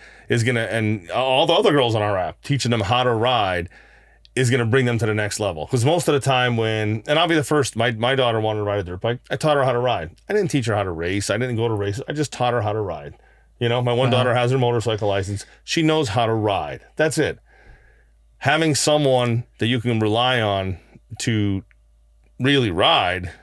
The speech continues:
Speaker 1: and really
Speaker 2: So
Speaker 1: teach
Speaker 2: that's where
Speaker 1: them.
Speaker 2: we'll start, and we'll start extremely young, younger than probably, you know, very young. When between one and two, I imagine she'll be on a bike of some sort.
Speaker 1: That's basic.
Speaker 2: Right. So I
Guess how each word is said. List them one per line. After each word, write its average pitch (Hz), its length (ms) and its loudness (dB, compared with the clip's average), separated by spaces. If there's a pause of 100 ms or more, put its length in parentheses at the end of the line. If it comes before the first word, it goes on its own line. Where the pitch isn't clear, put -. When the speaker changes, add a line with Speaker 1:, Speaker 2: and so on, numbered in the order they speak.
(160)
Speaker 1:
and 92 220 -4
really 127 220 2
Speaker 2:
So 127 140 0
Speaker 1:
teach 120 80 2
Speaker 2:
that's 160 160 2
where 233 80 4
Speaker 1:
them. 202 80 4
Speaker 2:
we'll 151 100 2
start, 151 540 0 (320)
and 123 120 0
we'll 143 80 2
start 160 380 0 (380)
extremely 143 560 0
young, 98 340 0 (480)
younger 117 340 2
than 107 220 0
probably, 104 580 0
you 101 140 -2
know, 95 400 0
very 113 320 2
young. 90 280 -4 (140)
When 110 320 0
between 117 340 -2
one 104 180 0
and 98 120 -2
two, 98 220 0
I 95 80 2
imagine 95 380 -2
she'll 98 140 -4
be 92 100 -2
on 90 80 -2
a 90 60 -4
bike 90 260 -8
of 87 80 -8
some 92 180 -4
sort. 90 300 -4
Speaker 1:
That's 135 100 -2
basic. 120 400 0
Speaker 2:
Right. 104 300 -2 (720)
So 107 640 2 (1300)
I 156 720 2